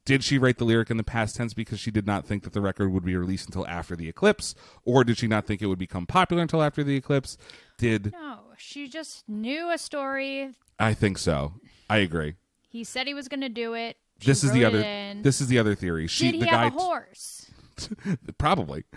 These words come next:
Speaker 1: This guy, no, he had a horse cock.
Speaker 2: No, but
Speaker 1: Viva the future, cut that out.
Speaker 2: the lyric starts with, "Your horse naturally won," right? And then
Speaker 1: Yeah.
Speaker 2: "You flew your jet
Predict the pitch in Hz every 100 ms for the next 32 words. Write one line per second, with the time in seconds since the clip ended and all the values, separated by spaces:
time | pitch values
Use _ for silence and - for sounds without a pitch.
0 | 110 - 135 127 - 139 117 123 92 87
1 | - 101 - 101 - - - - - _
2 | _ _ _ _ _ - 247 285 - _
3 | - 302 147 131 117 98 - 104 92 -
4 | 320 330 269 302 370 415 - - 294 294
5 | - 277 262 233 - 233 254 226 240 254
6 | 254 240 226 226 247 220 208 196 - 180
7 | 202 233 - _ 220 220 247 339 359 277
8 | 240 - 233 214 202 190 - -